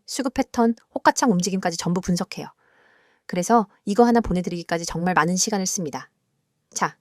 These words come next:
여기 또 보세요. 외국인 기관 매집 종목 실시간 추적. 이게 요즘 시장에서 진짜 중요해요. 주가란 게 결국 누가 사느냐에 따라 방향이 정해지잖아요. 근데 기관,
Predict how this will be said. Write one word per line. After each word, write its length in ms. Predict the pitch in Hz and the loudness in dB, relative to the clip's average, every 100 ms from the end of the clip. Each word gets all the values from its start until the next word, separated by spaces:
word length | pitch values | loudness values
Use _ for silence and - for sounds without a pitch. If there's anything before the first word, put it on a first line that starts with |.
| _ | _
여기 160 | 180 196 | -4 0
또 120 | 233 | 0
보세요. 340 | 180 156 135 - _ _ _ _ _ _ _ _ | -2 -6 -10 -14 _ _ _ _ _ _ _ _
외국인 340 | 190 208 220 | 0 4 4
기관 540 | 208 208 202 202 202 196 | 4 4 2 4 0 2
매집 300 | 175 220 - _ | 2 0 -4 _
종목 320 | - 175 180 | -6 -4 -4
실시간 360 | - 254 247 233 | -4 -2 2 0
추적. 280 | 226 165 - _ _ _ _ _ _ _ _ _ _ | 0 -4 -6 _ _ _ _ _ _ _ _ _ _
이게 200 | - 185 | -10 -2
요즘 240 | 190 165 180 | -2 -2 -2
시장에서 360 | - 220 208 | 0 0 -2
진짜 360 | 202 - 202 247 | -2 2 4 4
중요해요. 600 | 240 185 170 156 180 165 _ _ _ _ | 0 -2 -2 -2 -2 -6 _ _ _ _
주가란 460 | - 196 208 202 190 | -8 0 2 2 0
게 100 | 202 | -4
결국 300 | 175 175 180 | -4 -2 -4
누가 200 | 180 233 | 2 2
사느냐에 360 | 247 226 208 | 4 2 2
따라 340 | 196 175 170 175 | 0 0 2 2
방향이 360 | - 175 180 | -2 -2 -2
정해지잖아요. 720 | 180 175 185 160 143 147 180 - _ _ _ _ | -4 -6 -6 -6 -8 -8 -10 -12 _ _ _ _
근데 240 | - 208 202 | -2 0 0
기관, 500 | 190 180 220 226 | -2 2 4 4